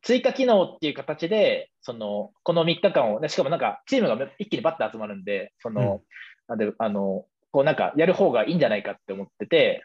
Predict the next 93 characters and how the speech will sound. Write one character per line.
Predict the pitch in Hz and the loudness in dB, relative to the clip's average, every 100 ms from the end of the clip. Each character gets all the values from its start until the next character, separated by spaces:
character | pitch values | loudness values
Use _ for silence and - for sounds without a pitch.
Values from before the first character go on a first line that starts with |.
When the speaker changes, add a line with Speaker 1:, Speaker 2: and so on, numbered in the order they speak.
| _ | _
Speaker 1:
あ | - | -4
の、 | 110 | -2
Speaker 2:
な | |
る | 107 | 0
ほ | |
ど。 | 180 | 0
Speaker 1:
イ | |
ー | 175 | 2
サ | 175 170 170 | 4 2 0
ー | - - - 156 | -14 -20 -8 0
グ | |
ロ | 170 | 2
ー | |
バ | 123 | 0
ル | 104 | -4
と | |
ち | 143 | -12
ょ | |
っ | |
と | - | -10
交 | 139 135 | -6 -4
渉 | 135 | -4
し | 123 | -4
て | 127 | -6
い | 120 | -4
て、 | 117 92 - _ | -4 -4 -8 _
あ | 110 | -10
の、 | 104 | -8
し-、 | 98 - | -10 -6
Speaker 2:
は | |
い。 | 92 - - | -8 -10 -6
Speaker 1:
新 | - 220 | 2 2
規 | 208 | 2
機 | 170 | 2
能 | 156 127 | 2 2
だ | |
っ | 101 | 0
た | - | -2
ら | 104 101 95 123 | 0 0 -4 -4
ど | 139 | -2
う | |
な | 117 | 0
の？ | 131 | -2
Speaker 2:
は | |
い。 | 139 | -4
Speaker 1:
み | |
た | - 87 | -10 -12
い | |
な。 | - | -8
Speaker 2:
あ | - 131 117 | -2 0 0
ー、 | |
な | 123 | -2
る | |
ほ | 113 | -4
ど | |
で | 107 | 0
す | |
ね。 | |
Speaker 1:
プ | |
ラ | 143 | 2
イ | 131 | 2
ズ | 139 | 0
の | 135 | -2
資 | - _ _ - - - | -4 _ _ -20 -20 -4
格 | - 131 - | -2 -2 2
と、 | 139 98 82 _ _ _ | 2 2 -4 _ _ _
Speaker 2:
は | - | -6
い。 | 117 | -4
Speaker 1:
あ | 104 | -2
の、 | 98 95 95 90 _ _ _ | -4 -4 -6 -8 _ _ _
フ | - | 0
ァ | |
イ | 139 | 2
ナ | |
リ | 127 | 0
ス | 120 | 0
ト | 104 | -6
っ | |
て | 98 | -4
ど | 113 | -4
う | |
な | 104 | -4
の？ | 92 | -6
み | 98 | -6
た | 98 | -6
い | |
な | 98 | -4
言 | 120 120 107 | -2 -2 0
っ | |
た | 151 | 2
ら、 | 156 98 | 4 2
Speaker 2:
う | |
ん。 | - | -4